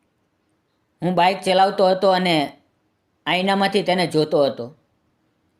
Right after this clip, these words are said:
તેના ચહેરા પર રાહત હતી, કારણ કે હું તેની મદદ કરી રહ્યો હતો. તે મને જોતી હતી અને હું પણ આઈનામાં તેને જોતો હતો. તે ખૂબ જ સુંદર લાગી રહી હતી.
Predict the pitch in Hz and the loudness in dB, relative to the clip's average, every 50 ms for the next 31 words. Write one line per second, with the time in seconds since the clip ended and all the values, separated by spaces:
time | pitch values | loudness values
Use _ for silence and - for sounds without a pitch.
0 | _ _ _ _ _ _ _ _ _ _ _ _ - - 170 180 170 160 - 170 | _ _ _ _ _ _ _ _ _ _ _ _ -6 -4 -2 0 0 0 0 0
1 | 170 175 175 185 180 190 196 170 151 156 156 156 160 151 - - 139 - - 131 | 0 2 2 0 0 0 0 0 2 2 2 2 0 -2 -2 -4 -8 -8 -8 -16
2 | - _ _ _ _ _ _ _ _ _ _ _ _ _ _ - 180 190 196 185 | -18 _ _ _ _ _ _ _ _ _ _ _ _ _ _ 0 0 0 0 0
3 | 190 185 190 196 202 196 202 196 196 185 170 160 165 180 190 185 - - 170 170 | 0 0 0 0 0 0 0 0 0 0 0 0 2 0 0 0 0 -2 0 0
4 | 165 151 156 151 143 139 127 123 - 117 120 - _ _ _ _ _ _ _ _ | 2 0 0 2 2 0 -2 -2 -6 -12 -18 -18 _ _ _ _ _ _ _ _
5 | _ _ _ _ _ _ _ _ _ _ _ _ _ _ _ _ _ _ _ _ | _ _ _ _ _ _ _ _ _ _ _ _ _ _ _ _ _ _ _ _
6 | _ _ _ _ _ _ _ _ _ _ _ _ _ _ _ _ _ _ _ _ | _ _ _ _ _ _ _ _ _ _ _ _ _ _ _ _ _ _ _ _
7 | _ _ _ _ _ _ _ _ _ _ _ _ _ - 196 214 214 220 220 214 | _ _ _ _ _ _ _ _ _ _ _ _ _ 0 0 2 2 2 2 0
8 | - 180 190 190 190 226 208 208 208 208 208 208 208 208 190 190 196 190 190 196 | 0 0 -2 0 2 2 2 2 2 2 2 2 2 2 0 0 0 0 0 0
9 | 185 175 175 175 180 196 196 196 190 180 185 180 180 180 165 - 151 147 147 - | 0 0 0 0 0 -2 -2 -2 -2 0 0 0 0 0 -2 -2 -2 -4 -2 0
10 | 170 147 135 127 - 139 135 139 180 170 175 - 202 196 214 196 202 - 190 185 | 0 0 0 -2 -4 -6 -4 -2 -2 -2 0 0 0 2 2 0 0 -2 -4 -2
11 | 196 190 190 170 165 156 151 147 147 139 139 135 131 127 123 123 - 120 139 - | 0 2 2 2 2 2 2 0 -2 -2 -2 -2 -4 -4 -6 -8 -14 -20 -20 -20